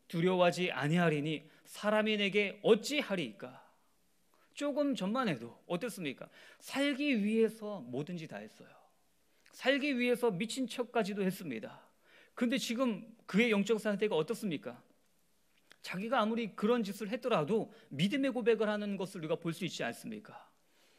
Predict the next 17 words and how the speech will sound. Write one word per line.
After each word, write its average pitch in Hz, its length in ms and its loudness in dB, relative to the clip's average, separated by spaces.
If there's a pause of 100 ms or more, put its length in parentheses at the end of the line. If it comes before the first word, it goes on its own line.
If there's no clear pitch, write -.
(200)
"지금 247 320 0
사람들이 254 580 -4 (100)
어찌할 175 380 -4
거냐? 107 260 -12 (380)
하나님이 285 540 -2
나를 220 260 4
지키시는데 226 540 -2
너희가 190 320 0
어찌할 156 340 0
거냐?" 123 380 -10 (220)
당당하지 165 520 -4
않습니까? 123 580 -8 (400)
시편 202 500 0
오십육 170 480 -4
편 165 140 -2
십이 156 280 -6
절입니다. 113 580 -6